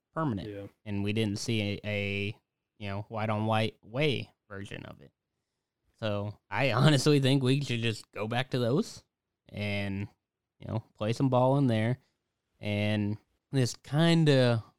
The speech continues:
Speaker 1: will lead into some Twitter dirt with me, because the feed for the Twitter post for that was, uh, pretty phenomenal. So <laughs> we, uh,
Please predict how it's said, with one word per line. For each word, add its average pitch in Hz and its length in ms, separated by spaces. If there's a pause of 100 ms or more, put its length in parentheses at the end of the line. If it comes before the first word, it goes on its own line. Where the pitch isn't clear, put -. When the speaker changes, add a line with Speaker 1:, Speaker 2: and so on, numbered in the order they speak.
(180)
Speaker 1:
will 98 180
lead 107 260
into 101 240
some 92 360 (160)
Twitter 107 280
dirt 95 300
with 92 220
me, 95 140
because 95 580 (600)
the 104 160
feed 117 640 (180)
for 98 460 (100)
the 98 500 (640)
Twitter 131 300
post 107 420
for 127 300
that 101 480 (260)
was, 98 560
uh, 90 320
pretty 175 240
phenomenal. 85 720
So 98 480 (160)
<laughs> - 140
we, 127 440
uh, 110 280